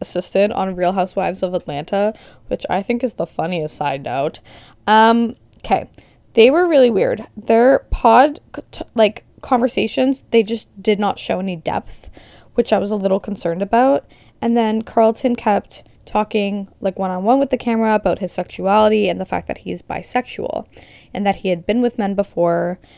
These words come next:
And I don't know that he had been with, in relationships with men or just sexual relationships. I don't really know.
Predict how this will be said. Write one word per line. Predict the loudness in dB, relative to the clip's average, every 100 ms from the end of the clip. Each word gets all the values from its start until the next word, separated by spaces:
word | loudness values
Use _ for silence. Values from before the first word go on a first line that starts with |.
| _ -2
And | 4
I | 4
don't | 4
know | 4
that | 2 0
he | 0 2 2 0
had | -4 -2
been | -2 -2
with, | -2 -4 -6 _
in | -2 0
relationships | 0 0 -2 -4 -2 -2
with | -2 -2
men | -2 -2
or | -4
just | -4 -6 -6
sexual | -4 -4 -2 -2
relationships. | 0 -2 -2 -6 -4 -4 -4 -4
I |
don't | -2 0
really | 0 0
know. | -2 0 0 0